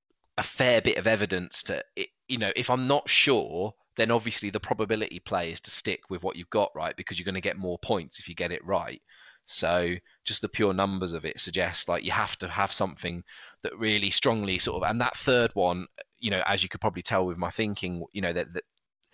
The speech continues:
did make me think it could well be other people, and I wasn't hundred percent sure Martinez would definitely fit those, was it, like, most bonus points for his team or whatever. But because I didn't,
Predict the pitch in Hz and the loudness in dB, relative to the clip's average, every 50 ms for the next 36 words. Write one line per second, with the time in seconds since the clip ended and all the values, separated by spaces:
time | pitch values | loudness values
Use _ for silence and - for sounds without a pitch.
0 | _ _ _ _ _ - 117 113 101 104 104 - - - - - 110 95 - - | _ _ _ _ _ 2 2 4 4 4 2 2 2 0 2 2 2 2 0 -2
1 | - - - 113 98 90 95 92 92 85 98 95 92 87 87 - - 110 101 95 | -2 0 0 2 4 6 6 6 6 6 6 4 4 4 2 -2 0 0 0 0
2 | - - 101 95 90 92 95 101 101 98 95 - - - 107 101 92 90 - - | 0 2 2 2 4 4 4 4 4 2 0 -4 -4 -2 -2 0 0 0 0 0
3 | 98 87 - - 104 98 95 92 95 95 95 - - 95 90 90 - - 95 90 | 2 2 4 4 4 4 4 6 4 4 4 2 0 0 0 0 0 -2 -6 -2
4 | - 98 95 92 - 101 - - 87 87 - - 104 92 - _ 90 87 85 85 | 2 2 2 2 0 -6 -6 -6 -6 -6 -4 -2 -2 -2 0 _ 0 0 2 0
5 | 87 - - _ - - _ - 95 92 87 71 82 82 - _ - 101 95 95 | 0 -4 -6 _ -16 -20 _ -6 -4 -2 0 0 0 -2 -2 _ -2 0 2 2
6 | 90 - - - - - 95 90 90 85 82 - - - 85 - - - - 85 | 2 0 -4 -6 -2 2 2 2 2 0 -2 -4 -4 -4 -4 -4 -4 -4 -4 -6
7 | - - - 92 85 85 80 76 73 80 - - 76 78 - - - 127 117 - | -6 -6 -4 -4 -4 -4 -4 -4 -4 -4 -4 -4 -6 -6 -6 -4 -4 -4 -4 -6
8 | - - - - - _ _ _ - 107 - - - - 98 - - 113 117 101 | -10 -20 -20 -20 -20 _ _ _ 4 4 4 4 2 0 0 2 4 6 6 6
9 | 101 - 101 98 98 - | 6 4 2 0 -2 -4